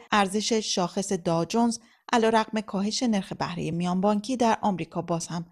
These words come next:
کاهش داشت. تاکنون بیش از نود و دو هزار نفر در سراسر جهان به ویروس مبتلا شدند که بیش از هشتاد هزار نفرشان در چین بودند. بیش از سه هزار نفر جان خود را بر اثر این ویروس در جهان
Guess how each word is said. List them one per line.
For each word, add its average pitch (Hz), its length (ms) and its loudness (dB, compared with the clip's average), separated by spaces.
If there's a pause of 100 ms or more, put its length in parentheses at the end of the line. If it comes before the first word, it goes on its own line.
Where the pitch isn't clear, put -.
کاهش 208 360 0
داشت. - 420 -12
تاکنون 220 440 2
بیش 208 160 -2
از 214 180 0
نود 196 400 2
و 190 80 2
دو 233 220 0
هزار 220 300 2
نفر 208 300 0
در 208 200 2
سراسر 185 500 -4
جهان 185 360 -4 (160)
به 185 80 2
ویروس 170 420 -4 (140)
مبتلا 226 480 4
شدند 156 420 -4
که - 120 -8
بیش - 220 -6
از 190 180 -2
هشتاد 233 460 -4
هزار 214 240 0
نفرشان 175 580 -4
در 196 200 0
چین 180 300 -4
بودند. - 400 -14 (160)
بیش 190 180 -2
از 190 120 0
سه - 180 0
هزار 214 340 2
نفر 208 380 0 (140)
جان 247 220 6
خود 202 280 0
را 202 80 4
بر 202 180 2
اثر 190 280 -4
این 180 180 -4
ویروس 170 320 -6
در 180 180 -2
جهان 170 420 -4